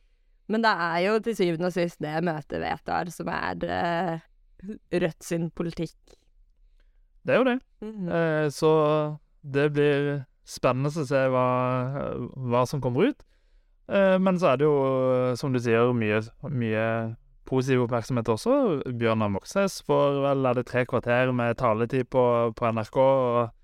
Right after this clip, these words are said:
Speaker 2: eh, det er vel flere mediehus også som, som dekker landsmøtetalen. Det er vel på fredag, eh, så det er bare å følge med i tolv-tida. Eh, så det er bare å, bare å følge med. Det kommer til å bli strømmet overalt, og inkludert på Rødt sin egen Facebook.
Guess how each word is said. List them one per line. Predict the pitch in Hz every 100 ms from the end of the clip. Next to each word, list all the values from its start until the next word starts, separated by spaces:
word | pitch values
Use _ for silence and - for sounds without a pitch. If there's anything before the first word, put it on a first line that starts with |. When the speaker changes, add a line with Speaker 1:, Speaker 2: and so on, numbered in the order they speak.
| - _ _ - -
Speaker 2:
eh, | 117 113 113
det |
er | 117 117
vel | 113
flere | - 113 117 113
mediehus | 110 110 104
også | 113 131 117
som, | 117 113 110
som | 117 113
dekker | 107 - 120 113
landsmøtetalen. | 117 127 135 120 127 123 120 151 196 -
Det | 143 120
er | 113
vel | 113 113 110 - _ _ _
på | - 127
fredag, | - 135 214 262 _ _ 185
eh, | 175 151 143
så | 127 135
det | 135
er |
bare | 123 120
å | 127 123 123 131
følge | - 123 120
med | 170 190
i | 123 113 _
tolv-tida. | - 117 143 180 - _ _ _ _ _
Eh, | 127 135 139 139 139 139 139
så | 131
det | 135 135
er | 127
bare | 123 120
å, | 127 127 127
bare | 123 113 113
å |
følge | 120 120 123
med. | 175 160
Det | 123 123 123
kommer | 123 120
til | 120
å | 117
bli | 117
strømmet | 107 - 113 113 110
overalt, | 104 110 147 - 123
og | 113 113
inkludert | 117 113 123 117 110 -
på | 117
Rødt | 113 -
sin | 117 107
egen | 113
Facebook. | 113 117 - 226